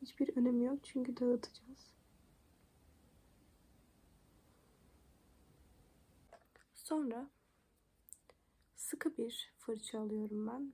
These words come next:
Benim kullandığım yine Nasita'nın Pro iki yüz altmış dört numaralı fırçası. Bunu dıştan içe doğru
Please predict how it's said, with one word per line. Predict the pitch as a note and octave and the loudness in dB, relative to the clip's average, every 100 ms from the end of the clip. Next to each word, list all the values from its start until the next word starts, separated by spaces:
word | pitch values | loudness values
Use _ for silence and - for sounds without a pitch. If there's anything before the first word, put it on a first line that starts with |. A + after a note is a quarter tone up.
| - | -4
Benim | A#3 C4 | -4 -4
kullandığım | - G#3+ G3+ G#3 G#3 A3+ | -4 -2 0 -2 -2 -2
yine | A3+ G#3+ A#3 | 0 0 0
Nasita'nın | A3 - - G#3+ A#3 | -4 -6 -4 -2 -2
Pro | A#3+ G#3+ A3 - | 0 -2 -2 -4
iki | - - | -10 -4
yüz | G#3+ | -4
altmış | G#3+ - G#3 - | -4 -6 -10 -8
dört | A3 A3 | -6 0
numaralı | G3 G3 G3+ | 0 0 -6
fırçası. | - G#3 - G#3+ - C#4+ - _ _ _ _ _ _ _ _ _ _ _ _ _ _ _ _ _ | -6 -10 -8 -12 -10 -12 -12 _ _ _ _ _ _ _ _ _ _ _ _ _ _ _ _ _
Bunu | C4 A#3 B3 _ _ _ _ _ _ _ _ _ _ _ _ _ _ _ _ _ _ _ _ _ _ _ _ _ _ _ _ _ _ _ _ _ _ _ _ _ _ | -4 -4 -6 _ _ _ _ _ _ _ _ _ _ _ _ _ _ _ _ _ _ _ _ _ _ _ _ _ _ _ _ _ _ _ _ _ _ _ _ _ _
dıştan | - C4 - B3 B3+ | -6 -6 -6 -10 -8
içe | B3+ - B3 | -10 -8 -6
doğru | A3+ A3+ C4 | -4 -6 -8